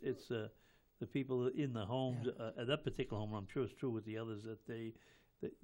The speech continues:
Speaker 1: they follow the rules, and if they don't, they don't stay, so.
Speaker 2: They don't. You have to be very consistent with that. You have to establish a culture, and it's an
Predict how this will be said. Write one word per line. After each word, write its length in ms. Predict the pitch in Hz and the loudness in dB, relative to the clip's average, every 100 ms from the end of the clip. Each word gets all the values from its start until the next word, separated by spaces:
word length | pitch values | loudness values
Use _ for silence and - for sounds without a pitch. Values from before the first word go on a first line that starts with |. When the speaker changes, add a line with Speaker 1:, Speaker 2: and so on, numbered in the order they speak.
| 233 - | -8 -2
Speaker 1:
they 120 | 120 | 0
follow 320 | - 123 123 | 2 0 2
the 80 | 120 | 0
rules, 340 | 127 147 156 | 2 2 2
and 100 | 139 131 | 0 0
if 80 | 131 | 0
they 100 | 127 | 2
don't, 240 | 139 143 | 2 2
they 100 | 139 | 0
don't 240 | 131 139 | 0 -2
stay, 380 | - - 170 120 - - | -2 0 0 0 -6 -6
so. 100 | 104 101 - - - | -6 -6 -8 -8 8
Speaker 2:
They 180 | 147 151 | 12 12
don't. 320 | 127 151 165 | 12 12 12
You 120 | 165 | 12
have 180 | 139 131 | 12 10
to 80 | 131 | 8
be 40 | 107 | 8
very 280 | 117 135 | 10 10
consistent 600 | - 139 - 156 - 143 | 8 6 8 6 6 6
with 180 | 131 131 | 8 8
that. 240 | 135 123 - | 8 6 6
You 80 | |
have 180 | 143 202 - | 6 8 10
to 120 | 170 | 8
establish 480 | - 175 160 156 147 | 10 12 12 10 4
a 60 | |
culture, 480 | - 151 151 - 123 | 8 10 10 8 6
and 80 | 117 | 6
it's 140 | 110 | 6
an 100 | 131 | 4